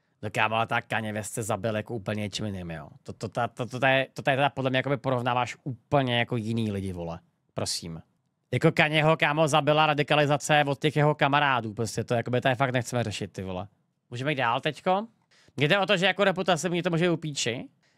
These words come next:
No jasně, chápu, chápu. Tam jde, eh, tam jde, tam jde přesně jakoby o to, že podle mě tohleto vlastně je drama akorát jakoby ve skupině lidí, která jakoby zná Sergeje, že jo?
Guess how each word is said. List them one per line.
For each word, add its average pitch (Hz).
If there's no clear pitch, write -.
No 208
jasně, 196
chápu, 165
chápu. 123
Tam 175
jde, 220
eh, 143
tam 170
jde, 208
tam 175
jde -
přesně 175
jakoby 175
o 139
to, 143
že 143
podle 131
mě 139
tohleto 202
vlastně 175
je 190
drama 139
akorát 143
jakoby 143
ve 135
skupině 139
lidí, 135
která 123
jakoby 139
zná 131
Sergeje, 107
že 98
jo? 95